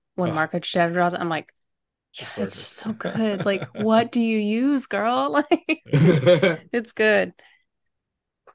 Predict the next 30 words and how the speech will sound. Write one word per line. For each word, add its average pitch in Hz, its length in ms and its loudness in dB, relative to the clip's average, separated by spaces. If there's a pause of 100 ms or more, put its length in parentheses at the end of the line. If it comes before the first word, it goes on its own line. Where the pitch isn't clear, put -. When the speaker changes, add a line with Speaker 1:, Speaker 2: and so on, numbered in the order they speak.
(160)
Speaker 3:
Um, 127 360 2
Speaker 1:
But 113 60 0
no. 131 240 -6 (760)
Speaker 3:
Chichetto 160 500 0
is 165 80 2
a 156 40 -2
good 156 140 2
artist. 156 400 2
Redondo 127 800 -2 (320)
on 107 200 -4
Nightwing 139 440 -2 (800)
is 127 140 -4
Speaker 2:
Oh, 127 40 -2
Speaker 3:
one 143 80 2
of 143 60 2
my 143 100 2
Speaker 2:
God. 135 60 -6
Speaker 3:
favorites. 139 520 -4 (500)
Speaker 2:
It's - 60 -20
hard 117 180 0
to 101 80 -8
look 104 240 -8
at, 95 160 -8
man. 95 260 -10
It's 104 140 -18
so 98 160 -8
good. 95 300 -10 (160)
<laughs> - 320 -12
Speaker 3:
Yeah. 131 260 0
Speaker 1:
<laughs> 339 60 4